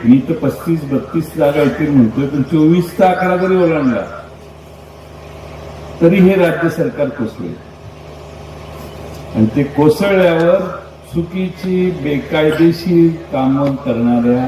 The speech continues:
अशा सगळ्या अधिकाऱ्यांना त्रास, असा शब्द वापरणं योग्य नाही, पण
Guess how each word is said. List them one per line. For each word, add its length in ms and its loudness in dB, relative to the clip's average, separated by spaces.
अशा 360 -2
सगळ्या 320 -2
अधिकाऱ्यांना 720 -4
त्रास, 440 -2
असा 200 0
शब्द 240 0
वापरणं 520 2
योग्य 340 2
नाही, 160 -4
पण 220 0